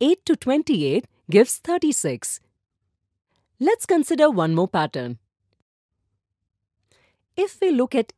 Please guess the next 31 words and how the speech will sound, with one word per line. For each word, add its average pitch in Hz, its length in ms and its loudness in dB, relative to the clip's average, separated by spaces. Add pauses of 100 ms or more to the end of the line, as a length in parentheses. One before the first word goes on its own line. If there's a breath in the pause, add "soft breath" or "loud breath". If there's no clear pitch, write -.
any 277 240 0
number 180 500 2
in 185 140 0
the 165 80 2
given 240 320 0
series, 175 640 -6
one, 240 360 -2
four, 196 360 2
nine, 170 380 -2
sixteen, 175 580 -4 (220)
et 160 100 -10
cetera, - 480 -2 (500)
it 269 220 -8
can 349 240 -2
be 320 160 0
represented 220 840 0
as 170 180 -2
squares 226 720 -2 (320)
in 196 160 4
an 185 240 2
arrangement 262 640 2
of 170 240 -4
dots. 135 540 -2 (1900)
Therefore, 165 500 -2 (360)
these 226 320 0
numbers 254 640 2
are 180 120 0
called 208 420 2
the 185 100 2
square 294 420 2
numbers. 131 680 -2